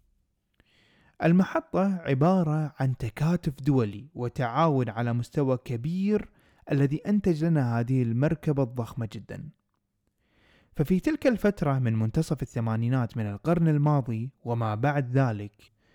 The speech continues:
كانت تراود وكالة الفضاء الأمريكية فكرة إطلاق محطة فضاء دولية تحت مشروع ضخم يسمى فريدوم. هدف المشروع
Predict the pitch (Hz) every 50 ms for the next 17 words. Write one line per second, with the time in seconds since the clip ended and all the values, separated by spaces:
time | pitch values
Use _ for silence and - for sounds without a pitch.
0 | _ _ _ _ _ _ _ - 202 233 262 277 294 262 - - 156 127 123 135
1 | 165 165 156 151 131 113 104 - - 135 143 143 127 - 113 - 131 113 127 110
2 | 101 - 113 117 107 107 110 110 - - - 160 165 170 175 175 170 - _ _
3 | _ _ _ _ - - 311 277 - - 254 233 240 240 - - - _ - 139
4 | - - - 135 151 170 180 185 175 - - 123 110 101 - - 226 - - _
5 | 139 117 - - - 117 117 135 127 123 123 117 120 117 113 113 117 143 156 156
6 | 156 151 156 151 - - - 220 - - 226 - - 156 135 123 - - - 170
7 | 160 135 123 131 - 202 214 - - 214 208 196 190 185 156 127 - - 143 151
8 | 151 151 151 151 156 151 147 - - - 135 123 117 110 101 95 95 - - _
9 | _ _ _ _ _ _ _ _ _ _ _ _ _ _ _ _ _ _ _ _
10 | _ _ _ - 170 196 214 233 262 - 247 220 190 160 147 - - 131 139 143
11 | 147 147 147 185